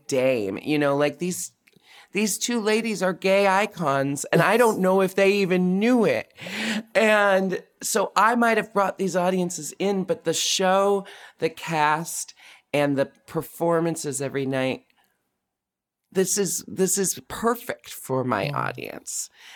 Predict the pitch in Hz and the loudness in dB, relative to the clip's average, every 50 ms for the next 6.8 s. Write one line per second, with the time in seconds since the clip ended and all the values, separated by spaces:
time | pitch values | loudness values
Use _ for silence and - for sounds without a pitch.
0 | - - - _ - 156 170 160 160 160 160 - - - - 196 196 208 202 202 | -20 -20 -12 _ 0 2 2 4 4 2 0 -2 -2 0 2 2 4 2 2 0
1 | - 180 180 180 185 190 185 185 170 - - _ - 151 156 160 147 - - - | 0 2 2 4 4 2 0 0 -4 -8 -8 _ -6 -4 -4 -2 -2 -4 -4 -4
2 | - - - 131 139 135 127 131 131 127 - - 123 131 131 143 147 147 165 175 | -6 -8 -8 -6 -4 -4 -2 -2 -4 -4 -4 -4 -4 -2 0 0 0 0 -2 -2
3 | 175 175 165 135 123 120 139 175 - - - 175 151 139 143 143 151 160 - _ | -2 -4 -6 -6 -4 -2 -2 -2 -2 -4 -4 -4 -4 -2 -2 -4 -6 -8 -10 _
4 | - 120 131 147 147 165 180 170 127 139 123 107 120 131 135 - - 147 139 - | -6 -2 0 2 2 2 2 2 0 0 0 0 -2 -4 -6 -8 -8 -6 -2 0
5 | 135 135 135 - - - 95 95 - - - - - - - - - - - - | 0 0 0 -2 -6 -6 -6 -4 -6 -6 -8 -12 -16 -18 -16 -16 -16 -16 -18 -18
6 | - - - 156 156 - 165 143 143 139 139 139 131 127 - | -10 -4 -4 -4 -2 0 2 4 4 4 4 2 0 -2 -6